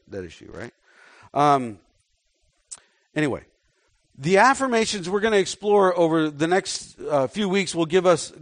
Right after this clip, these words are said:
guidance on how to love as kingdom people in good communication, hopefully, right?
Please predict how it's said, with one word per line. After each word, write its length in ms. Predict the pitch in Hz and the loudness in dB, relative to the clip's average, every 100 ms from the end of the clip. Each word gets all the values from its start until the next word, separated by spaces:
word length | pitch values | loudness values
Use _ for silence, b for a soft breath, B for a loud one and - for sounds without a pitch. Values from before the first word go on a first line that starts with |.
| 131 | -2
guidance 580 | 170 208 226 208 196 196 | 4 6 4 0 -6 -4
on 120 | 165 | -2
how 160 | 151 | 0
to 100 | 151 | 0
love 560 | 135 147 202 226 233 185 | 0 4 6 6 6 2
as 260 | 190 147 - | -4 -4 -4
kingdom 480 | 214 226 214 214 | -8 -6 -6 -6
people 440 | 180 208 214 196 196 | -8 -8 -4 -2 -2
in 180 | 156 151 | -2 -2
good 280 | 170 175 | 0 0
communication, 760 | 170 165 156 143 135 104 92 73 _ _ | -2 -6 -6 -6 -8 -8 -12 -20 _ _
hopefully, 420 | 170 - 87 76 | -8 -8 -14 -12
right? 260 | 90 160 | -8 -8